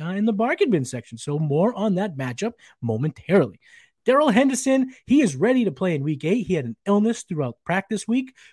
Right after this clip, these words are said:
but he is ready to suit up and be the lead back for the Los Angeles Rams. Raheem Mostert and Jalen Waddle are both been removed from the injury report. This seems to be standard practice for the Dolphins,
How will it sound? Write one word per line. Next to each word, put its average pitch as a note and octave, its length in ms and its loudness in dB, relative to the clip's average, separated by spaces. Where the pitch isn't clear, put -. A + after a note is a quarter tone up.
but D3 140 -4
he E3+ 260 -4
is D#3+ 160 -4
ready C3 240 -4
to C#3+ 180 -8
suit C3 340 -4
up B2 200 -4
and C#3+ 180 -8
be A3 140 2
the C#4 140 0
lead C#4+ 260 2
back C#3 300 0
for C#3 180 0
the B2+ 180 0
Los B2 300 -2
Angeles A2+ 440 -8
Rams. C#3 400 -8
Raheem G3+ 440 4
Mostert B3 520 2
and C4+ 280 2
Jalen G3+ 320 2
Waddle C#3+ 360 -2
are D3 80 -2
both F3 340 2
been D#3+ 180 2
removed D3 360 2
from C#3 140 -2
the C#3 80 -4
injury G3+ 220 4
report. G#3 360 2
This B3+ 260 2
seems A3 260 4
to F#3+ 40 -2
be F#3+ 100 2
standard F3 320 -2
practice E3 420 0
for E3+ 140 4
the C#3 80 0
Dolphins, C#3+ 500 2